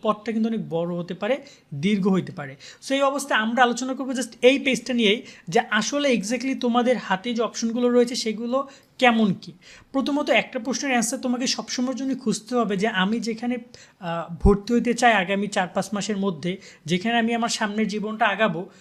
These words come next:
আহ, আগামী পাঁচ বছর পর বা দশ বছর পর যখন আমি পড়াশোনা শেষ করব, করে মার্কেট প্লেসে আসবো, অর্থাৎ চাকরির বাজারে আসবো, বা আমি, আহ,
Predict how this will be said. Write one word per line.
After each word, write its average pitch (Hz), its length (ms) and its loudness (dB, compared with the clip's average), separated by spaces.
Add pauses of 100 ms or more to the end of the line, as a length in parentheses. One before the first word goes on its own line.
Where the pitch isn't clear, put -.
(480)
আহ, 185 260 -6
আগামী 233 320 2 (100)
পাঁচ 208 220 4
বছর 226 280 0
পর 233 300 4
বা 226 140 4
দশ 185 300 -2
বছর 220 280 2
পর 240 160 0
যখন 196 280 -4
আমি 226 160 -2
পড়াশোনা 220 460 -6
শেষ 214 300 -2
করব, 208 380 2
করে 226 400 4 (320)
মার্কেট 202 500 0
প্লেসে 226 280 0
আসবো, 170 280 -2
অর্থাৎ 196 260 -4
চাকরির 226 340 0
বাজারে 208 340 6
আসবো, 170 460 0 (720)
বা 151 200 -2
আমি, 185 360 0 (260)
আহ, 185 120 -2